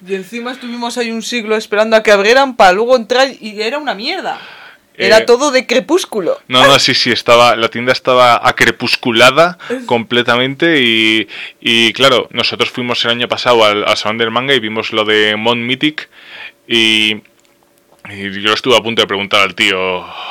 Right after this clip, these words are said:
Speaker 2: "Oye, ¿dónde tenías todo este merchandising?" <laughs> cuando estuvimos en la tienda? Al final no le dije nada. Me, me, eh, porque a lo mejor me dice, "Uh, en el almacén", tal. <laughs> Coño, sácalo en la tienda y déjate de crepúsculo. <laughs> Coño, es que es verdad. Mira, mírale.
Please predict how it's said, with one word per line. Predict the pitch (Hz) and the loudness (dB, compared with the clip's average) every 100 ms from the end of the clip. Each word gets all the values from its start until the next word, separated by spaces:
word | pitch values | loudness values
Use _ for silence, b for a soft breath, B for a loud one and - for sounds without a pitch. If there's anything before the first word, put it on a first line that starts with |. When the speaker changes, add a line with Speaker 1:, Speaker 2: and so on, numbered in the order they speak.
| - | -6
Speaker 2:
"Oye, | 98 117 107 | 0 2 2
¿dónde | 98 104 110 | 0 -4 -2
tenías | 107 104 98 | 0 0 -2
todo | - 104 | -2 -6
este | - 104 | -4 -6
merchandising?" | 101 - 95 101 120 120 135 123 120 | -6 -6 -2 0 2 0 -2 -4 -6
<laughs> | |
cuando | 120 117 | -2 -2
estuvimos | 117 - 113 113 98 | -2 -4 -4 -4 -4
en | 95 | -6
la | 92 | -4
tienda? | 120 117 92 - B B B | -2 -4 -6 -12 B B B
Al | |
final | 90 98 101 | -2 -2 0
no | 95 | 0
le | |
dije | 92 95 | 0 0
nada. | 87 95 85 - B B B B B - | 0 -2 -2 -8 B B B B B -14
Me, | 107 | -12
me, | 101 110 | -8 -6
eh, | 110 107 92 | -6 -8 -10
porque | - 98 98 | -14 -4 0
a | |
lo | 98 | 0
mejor | - 107 | -2 -6
me | 104 | -4
dice, | 98 | -4
"Uh, | 107 127 104 | -6 -4 -4
en | 98 | -6
el | 98 87 | -6 -6
almacén", | 87 87 - 120 87 _ | -6 -8 -4 -6 -6 _
tal. | 87 82 - B B 143 | -14 -14 -14 B B -18
<laughs> | - - - | -20 -18 -16
Coño, | - 98 85 | -8 -6 -6
sácalo | - 101 98 | -4 -2 0
en | 107 | 2
la | 101 | 0
tienda | 95 104 98 98 | 0 0 -2 -4
y | |
déjate | 95 92 90 | -6 -8 -4
de | 95 | -4
crepúsculo. | 90 85 107 - 85 - _ B 175 202 202 - - 170 | -4 -6 -6 -8 -16 -20 _ B -18 -10 -2 0 2 0
<laughs> | - 214 - 220 262 - - - | 0 0 -2 0 2 2 0 -2
Coño, | 117 113 | -2 0
es | 107 | -4
que | - | -4
es | 127 | -4
verdad. | 101 98 107 | -2 0 2
Mira, | 117 123 | 2 2
mírale. | 143 135 98 | 2 2 2